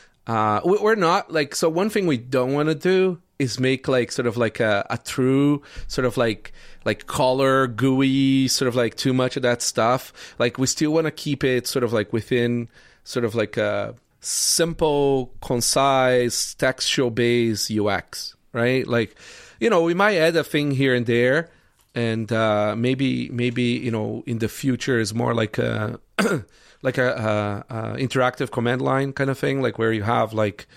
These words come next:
you know, maybe a pop-up or something. But, but we do want to, to keep it sort of, like, simple, concise, focus on the actual data as opposed to a bunch of, like, pretty crap around.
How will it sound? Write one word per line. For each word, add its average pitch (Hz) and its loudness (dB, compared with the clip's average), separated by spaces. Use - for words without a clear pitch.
you - -2
know, 131 2
maybe 113 0
a 113 0
pop-up 120 -4
or 131 -4
something. 131 -2
But, 127 -2
but 135 2
we 131 0
do 143 2
want 127 0
to, 117 2
to - -8
keep 123 -4
it 107 -2
sort - -6
of, 101 -6
like, 104 -2
simple, 131 -2
concise, 123 0
focus 123 0
on 113 0
the 117 2
actual 117 0
data 117 2
as 110 -2
opposed 113 -4
to 120 0
a 107 0
bunch 107 -2
of, 104 0
like, 107 -2
pretty 104 0
crap 107 -2
around. 98 -4